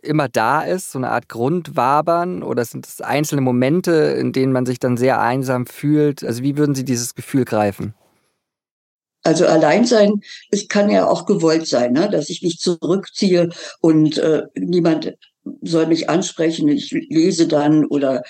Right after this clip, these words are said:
Speaker 2: leg mich in die Sonne oder auf dem, setz mich auf den Balkon. Nein, das ist eine innere Leere,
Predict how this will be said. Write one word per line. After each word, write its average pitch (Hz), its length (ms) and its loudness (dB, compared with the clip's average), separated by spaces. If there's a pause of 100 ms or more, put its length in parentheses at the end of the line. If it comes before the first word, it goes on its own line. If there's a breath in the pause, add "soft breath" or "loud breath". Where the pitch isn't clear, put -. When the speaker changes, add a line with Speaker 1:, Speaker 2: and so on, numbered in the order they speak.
(120)
Speaker 2:
leg 160 220 2
mich 147 200 2
in 147 100 2
die 147 140 2
Sonne 156 400 2
oder 139 200 0
auf 123 100 -6
dem, 143 220 -2
setz 147 280 -4
mich 107 160 -2
auf 143 80 -2
den 156 100 4
Balkon. 147 460 2 (300 loud breath)
Nein, 170 200 6
das 143 180 4
ist 170 220 0
eine 156 400 4 (220 loud breath)
innere 202 380 4
Leere, 170 520 2